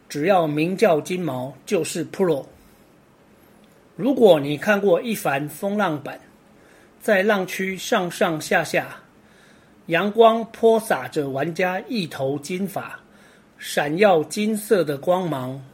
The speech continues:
帆是金黄色，人也是金黄色，头发也是金黄色，那就是一个帅。今年过完年，我在下福玩风筝，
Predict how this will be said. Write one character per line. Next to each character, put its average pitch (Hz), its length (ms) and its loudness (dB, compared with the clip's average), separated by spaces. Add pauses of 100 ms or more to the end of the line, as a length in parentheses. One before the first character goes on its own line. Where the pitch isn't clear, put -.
(160)
帆 160 340 -2
是 175 300 -4
金 226 260 -4
黄 143 240 -6
色， 165 320 -2 (400)
人 165 420 0
也 156 220 -4
是 160 240 -2
金 185 240 -4
黄 139 240 -8
色， 147 260 -4 (540)
头 226 220 6
发 202 400 2
也 143 200 -6
是 165 260 -4
金 180 220 -8
黄 131 240 -8
色， - 280 -6 (520)
那 180 200 -6
就 170 200 -4
是 156 180 -4
一 156 100 -6
个 156 120 -2
帅。 151 320 -4 (920)
今 240 200 0
年 170 260 4
过 208 200 4
完 156 180 6
年， 139 400 -4 (520)
我 143 120 -6
在 185 220 2
下 180 260 2
福 139 280 -4
玩 139 200 0
风 165 260 0
筝， 156 280 0